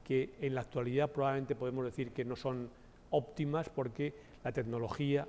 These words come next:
ha dado posibilidades de aumentar la dosis con seguridad. De tal manera que en los años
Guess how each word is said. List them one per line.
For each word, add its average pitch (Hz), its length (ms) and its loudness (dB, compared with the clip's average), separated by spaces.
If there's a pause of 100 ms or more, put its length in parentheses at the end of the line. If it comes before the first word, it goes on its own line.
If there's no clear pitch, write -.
ha 135 140 0
dado 135 560 -4
posibilidades 120 680 -2
de 139 60 4
aumentar 117 420 2
la 131 80 2
dosis 131 400 0 (260)
con 135 180 2
seguridad. 117 600 0 (760)
De 139 80 0
tal 143 100 6
manera 147 360 4
que 131 200 2 (540)
en 131 100 2
los 120 120 0
años 135 480 2